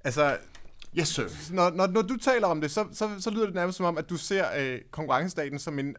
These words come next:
Speaker 1: afvikling af velfærdsstaten. Altså, han vil jo faktisk våge at påstå, at det er præcis det modsatte. At konkurrencestaten er det, som har reddet velfærdsstaten.
Speaker 2: Ja, det kan godt være, Ove K. Pedersen mener det. Det gør jeg ikke.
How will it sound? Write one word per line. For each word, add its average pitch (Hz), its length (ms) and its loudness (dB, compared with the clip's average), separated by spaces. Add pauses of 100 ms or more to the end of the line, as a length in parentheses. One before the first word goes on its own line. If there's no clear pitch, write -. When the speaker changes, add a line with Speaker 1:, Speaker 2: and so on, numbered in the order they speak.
(140)
Speaker 1:
afvikling 143 640 4 (140)
af 117 140 -2
velfærdsstaten. 120 680 -4 (440)
Altså, 131 140 -6
han 170 340 -2
vil 185 80 0
jo 165 80 0
faktisk 156 340 -2 (120)
våge 147 300 0
at 185 80 -2
påstå, 147 480 -2
at 123 140 -8
det 131 60 -6
er 127 40 -4
præcis 151 340 -8
det 165 100 -2
modsatte. 139 520 -2 (220)
At 123 80 -10
konkurrencestaten 143 800 -2
er 123 60 -12
det, 135 160 -6
som 156 140 -10
har 131 280 -10
reddet 147 420 0 (140)
velfærdsstaten. 104 720 -10 (840)
Speaker 2:
Ja, 117 400 -6
det 131 240 -6
kan 151 120 -4
godt 143 180 -4
være, 156 100 0
Ove 127 640 0
K. 113 300 -6
Pedersen 123 580 -4
mener 117 260 -2
det. 113 360 -6
Det 143 80 -6
gør 131 120 -2
jeg 127 140 -4
ikke. 120 360 -4